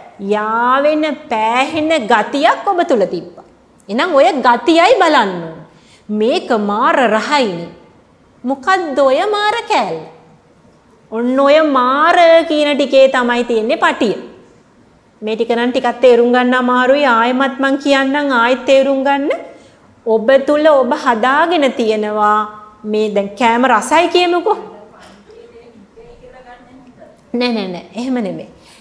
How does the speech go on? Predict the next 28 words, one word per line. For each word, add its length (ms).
දැන් 160
තමන්ටම 760
අනන්‍ය 640
වෙච්ච 320
ලෝකයක් 600
තමන් 340
හදාගෙන 480
තියෙනවනේ. 560
එතකොට 460
දැන් 500
අර 140
කෑම 400
එක 320
මාර 400
රහයි 340
කියලා 380
කියන, 180
මාර 340
රසයි 440
නම් 220
ඒකේ 440
මාර 300
රහයි 360
කියන 180
එක 120
අපි 220
දාගත්ත 480
එකක්නේ. 580